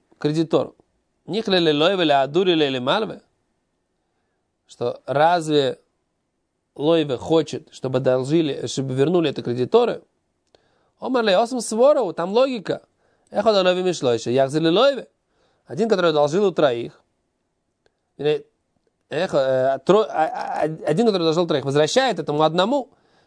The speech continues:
«Да габи лой, вы шхихи, габи мал, вы лой шхихи». То есть это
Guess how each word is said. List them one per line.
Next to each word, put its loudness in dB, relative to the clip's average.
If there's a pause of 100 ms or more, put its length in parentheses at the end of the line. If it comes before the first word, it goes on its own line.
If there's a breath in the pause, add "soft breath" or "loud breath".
(120)
«Да -2
габи 4
лой, 0
вы -6
шхихи, -4 (220)
габи 2
мал, -2
вы -2
лой 2
шхихи». -6
То -4
есть -6
это 0